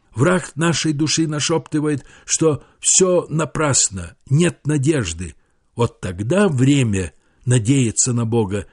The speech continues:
и на Его верность. Да, воистину счастлив тот человек, который возложил свою надежду на Господа, ибо такой никогда постыжен не будет. Уважаемый радиослушатель, может быть, ты не выдержал,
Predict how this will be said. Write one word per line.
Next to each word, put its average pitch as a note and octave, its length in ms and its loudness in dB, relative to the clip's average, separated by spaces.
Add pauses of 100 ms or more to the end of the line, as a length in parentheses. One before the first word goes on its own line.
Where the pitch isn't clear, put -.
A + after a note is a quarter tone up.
(160)
и A#2 100 0
на G#2+ 80 -2
Его G2 260 -4
верность. E2 560 -6 (400)
Да, B2 260 0
воистину E3 1000 0
счастлив D#3 640 0
тот F#3 260 0
человек, D#3 540 -2 (300)
который A#2 340 -2
возложил G#2 500 -2
свою C#3 300 -2
надежду G2 540 -4
на G2 100 -6
Господа, E2+ 480 -6 (180)
ибо A#2 300 0
такой D#3 540 -4 (260)
никогда A2+ 600 -2 (260)
постыжен F#2 580 -6
не F2+ 100 -4
будет. D#2+ 520 -10 (800)
Уважаемый F3 600 2
радиослушатель, C3+ 920 -2 (260)
может D3 300 0
быть, F3 160 -2
ты F3 320 0
не C#3+ 360 0
выдержал, F#2 760 -2